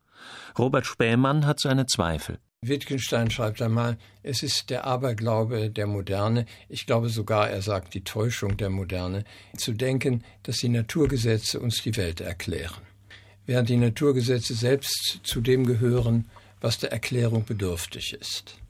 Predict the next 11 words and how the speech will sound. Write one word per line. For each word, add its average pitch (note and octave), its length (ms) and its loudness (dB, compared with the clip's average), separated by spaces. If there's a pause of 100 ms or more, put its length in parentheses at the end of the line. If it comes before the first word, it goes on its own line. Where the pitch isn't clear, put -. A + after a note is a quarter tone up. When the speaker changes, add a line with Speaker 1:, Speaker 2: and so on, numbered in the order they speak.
Speaker 2:
Die B2 120 0
Naturgesetze B2 760 0
zeigen C3+ 520 -2
uns F#3 640 -2
die F3+ 180 -4
Regelmäßigkeiten A#2 1160 0
in A#2+ 160 -4
dem, A2 180 -2
was A#2+ 160 -4
geschieht. - 640 -8 (500)
Aber B2+ 500 2